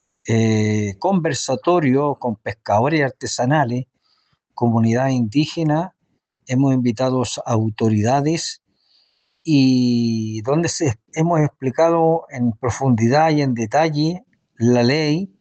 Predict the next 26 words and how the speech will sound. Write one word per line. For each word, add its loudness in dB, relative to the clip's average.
ya 0
que -2
la 2
ley 0
no -2
quita -4
derechos -2
a -4
nadie -2
y 2
se -4
ha 2
montado 0
una 0
campaña -2
del -2
terror -2
para, 0
para -2
asustar -4
al 4
mundo 2
o 0
a -2
la 0
opinión -2